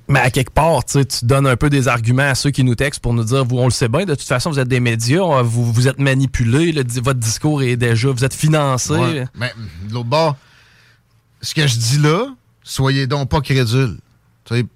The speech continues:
Speaker 1: Ouais.
Speaker 2: remettez-le en question. Ça, c'est peut-être une preuve, euh, qu'on est mieux intentionné puis qu'on est, euh, dans une compréhension plus large. Compréhension plus large.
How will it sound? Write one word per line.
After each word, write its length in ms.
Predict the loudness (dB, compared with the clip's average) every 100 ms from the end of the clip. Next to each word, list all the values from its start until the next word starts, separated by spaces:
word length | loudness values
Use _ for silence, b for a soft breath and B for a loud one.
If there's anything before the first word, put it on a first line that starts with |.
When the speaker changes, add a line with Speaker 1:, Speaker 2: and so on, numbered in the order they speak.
| -6
Speaker 1:
Ouais. 60 |
Speaker 2:
remettez-le 460 | -2 0 0 0 0
en 100 | 0
question. 540 | -2 -2 2 2 0 -12 _ _ _ _ _
Ça, 200 | -4 -2
c'est 120 | -2
peut-être 240 | -2 -2
une 100 | 0
preuve, 380 | 0 2 2 0
euh, 360 | -2 0 -2 -6 -6
qu'on 640 | -4 -2 -4 -4 -4 0
est 80 | 2
mieux 160 | 4
intentionné 580 | 4 2 2 0 0 0
puis 120 | -2
qu'on 280 | -2 0 0
est, 200 | -2 -2
euh, 60 | -2
dans 200 | 2 2
une 180 | 2 2
compréhension 680 | 0 2 0 0 0 -2 -2
plus 140 | 0
large. 340 | 2 0 -4 -16 _ _ _ _ _ _ _ _ b b b b b b b b b _ _ _ _ _ _ _ _ _
Compréhension 760 | 2 2 4 4 2 2 0 0
plus 160 | 0
large. 400 | 2 0 -2 -10